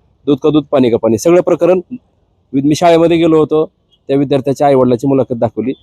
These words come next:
शाळेत जाऊन त्या प्राचार्याची, तिथल्या शिक्षकाची, ज्या शिक्षकानं विद्यार्थ्याला मारहाण केली होती, त्या शिक्षकाची सुद्धा मुलाखत दाखवली.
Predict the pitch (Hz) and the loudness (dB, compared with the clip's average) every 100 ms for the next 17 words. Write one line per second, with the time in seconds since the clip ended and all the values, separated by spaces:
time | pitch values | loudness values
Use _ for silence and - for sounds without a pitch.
0 | _ _ - 147 143 139 147 135 143 143 | _ _ -2 0 0 2 0 0 0 -2
1 | 120 131 123 135 127 - - 127 - 123 | 0 -2 -2 -4 -6 -6 -6 -6 -6 -4
2 | 120 123 135 143 - _ _ - - 160 | -2 -2 0 0 -2 _ _ -18 -6 -2
3 | 165 165 156 143 143 143 139 127 120 127 | 0 0 0 0 0 0 0 0 -2 -2
4 | 107 101 117 127 139 - 139 131 - 143 | -2 -4 -8 -12 -12 -12 -10 -10 -6 -2
5 | 139 135 131 123 120 110 | 0 -2 -2 -4 -2 -2